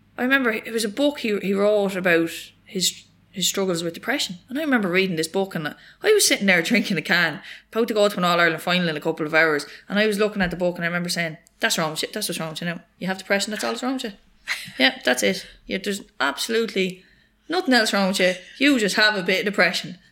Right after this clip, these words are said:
And I remember reading it going, "Jeez, this is great. This is deadly." And drinking, drink, tipping away, like, and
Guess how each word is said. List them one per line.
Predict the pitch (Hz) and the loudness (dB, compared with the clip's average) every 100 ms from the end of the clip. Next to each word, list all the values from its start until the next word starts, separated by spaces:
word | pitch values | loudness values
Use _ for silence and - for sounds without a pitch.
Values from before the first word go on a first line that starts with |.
| - | -8
And | - 330 | 0 2
I | |
remember | 392 466 339 | 4 2 4
reading | 339 294 | 4 6
it | 254 | 4
going, | 240 202 180 - - - _ _ | 4 4 2 -2 -12 -18 _ _
"Jeez, | - 190 196 | 0 2 2
this | 254 - | 2 4
is | |
great. | - 349 214 190 | 4 4 4 4
This | 302 277 | 0 2
is | |
deadly." | 254 294 277 190 196 - - | 4 4 2 -4 -8 -14 -2
And | 233 247 | 0 4
drinking, | 339 359 262 190 | 4 4 0 0
drink, | - 466 440 - - | 4 4 2 -8 2
tipping | 508 523 392 | 2 4 2
away, | 311 320 302 | 4 6 6
like, | 208 202 | 4 2
and | 208 180 | 0 -2